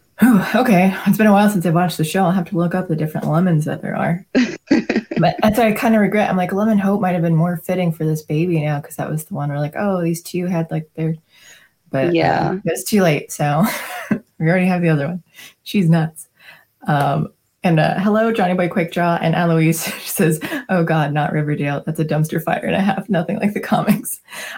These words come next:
Speaker 1: Or which comics are you talking about? The Riverdale comics or j-, or the Archie comics? And I'll say it's definitely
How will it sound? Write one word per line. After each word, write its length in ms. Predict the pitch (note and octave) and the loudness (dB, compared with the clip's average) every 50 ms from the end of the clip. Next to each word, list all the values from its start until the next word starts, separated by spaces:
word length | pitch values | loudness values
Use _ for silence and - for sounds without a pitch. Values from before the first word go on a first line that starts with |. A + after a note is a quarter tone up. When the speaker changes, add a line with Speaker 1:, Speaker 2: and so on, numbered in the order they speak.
| - | -2
Speaker 1:
Or 180 | - A#3 A#3+ A#3 | 0 0 2 2
which 180 | D4 D4 - | 0 -2 -4
comics 400 | - - B3+ A#3+ A#3 A#3 A3+ A3 | -4 -2 0 2 2 2 0 0
are 80 | A#3+ G#3+ | 0 0
you 140 | G#3 F#3+ F#3+ | 0 0 0
talking 260 | - F#3+ F3+ F3+ E3 | -2 -2 -2 -2 -2
about? 360 | D#3 D#3+ D#3+ D#3 D#3 D3 - | 0 0 2 2 2 0 -2
The 60 | - - | -4 -4
Riverdale 560 | F3 E3+ F3+ F#3 F3 F3 E3+ D#3+ D3+ D#3+ D#3 - | -4 -4 -2 -2 -2 0 0 0 -2 -4 -6 -12
comics 640 | - - - - F3 F#3 G3+ B3+ B3+ C4 B3+ - - | -16 -18 -14 -8 -4 -2 -2 0 -2 -4 -6 -10 -8
or 200 | - F3 D#3+ D#3 | -4 -2 -2 -2
j-, 140 | D#3 - - - | -4 -8 -10 -8
or 140 | D#3+ D3 C#3 | -6 -6 -6
the 120 | C#3+ - - | -8 -6 -4
Archie 320 | E3 E3+ E3 E3 - E3 | -2 -2 -2 -2 -6 -10
comics? 400 | - - - - - - - D#3+ | -10 -8 -10 -8 -8 -8 -10 -6
And 100 | - E3+ | -2 0
I'll 80 | E3 E3 | 0 0
say 360 | E3 - - E3+ E3 D3 - - - | 0 0 0 0 0 -2 -2 -4 -6
it's 120 | D#3 - | -8 -6
definitely 720 | - - D#3+ D#3+ D#3+ F3 F3+ F3 - - E3 E3 E3 D#3+ | -4 -2 -2 0 0 0 -2 -2 -2 0 0 0 0 -2